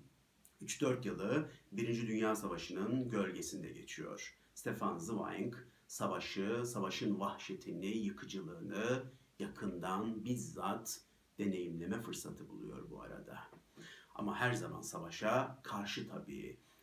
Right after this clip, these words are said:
Her zaman savaş karşıtı bir tutum sergiliyor tabii. Ve de savaş bitiyor. Stefan Zweig Salzburg'a yerleşiyor.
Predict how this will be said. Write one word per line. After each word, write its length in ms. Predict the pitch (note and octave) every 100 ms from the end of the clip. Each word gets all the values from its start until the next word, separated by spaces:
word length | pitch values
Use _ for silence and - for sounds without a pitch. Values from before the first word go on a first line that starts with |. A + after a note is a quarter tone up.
| _
Her 200 | G#2 A#2+
zaman 400 | G2 F2 G2 A#2
savaş 560 | A#2+ G2 G#2+ A2 -
karşıtı 520 | - F#2+ F#2 - - G2
bir 240 | G#2 -
tutum 340 | - - -
sergiliyor 580 | - - - - C2+ - -
tabii. 440 | - - - - - - - - - - - -
Ve 140 | B3
de 360 | B2+ C3 - - - _ _ _
savaş 500 | - D#3+ D3 D#3+ -
bitiyor. 440 | C#3 A#2 B2+ - -
Stefan 520 | - C3 - B2 A#2+
Zweig 560 | B2 A#2+ F2+ G#2 E3+ - - - - - -
Salzburg'a 1200 | - - D#3 D#3 B2+ B2 G2+ A2+ - - A2 G2+ -
yerleşiyor. 1160 | F#2+ F2+ E2+ - - - E2 D2+ - - -